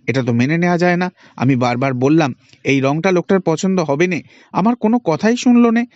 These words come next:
তখন ঠাম্মি বলে, "এটা তো ওদের স্বামী স্ত্রীর ব্যাপার, ঘর কিভাবে সাজাবে সেটা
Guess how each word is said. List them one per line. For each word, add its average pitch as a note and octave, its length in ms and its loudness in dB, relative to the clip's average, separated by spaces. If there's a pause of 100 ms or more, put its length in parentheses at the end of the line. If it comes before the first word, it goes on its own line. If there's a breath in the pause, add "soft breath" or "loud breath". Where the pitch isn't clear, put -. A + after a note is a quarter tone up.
(260 soft breath)
তখন C3 240 -2
ঠাম্মি A#2+ 320 -2
বলে, C#3+ 240 0
"এটা D3 220 -2
তো E3+ 120 2
ওদের E3+ 200 2 (260 loud breath)
স্বামী F3+ 320 -2
স্ত্রীর G#3+ 320 2
ব্যাপার, B2 300 -2 (300 soft breath)
ঘর B2+ 200 0
কিভাবে B2+ 380 -2
সাজাবে C#3 420 -2 (240 soft breath)
সেটা G3+ 260 0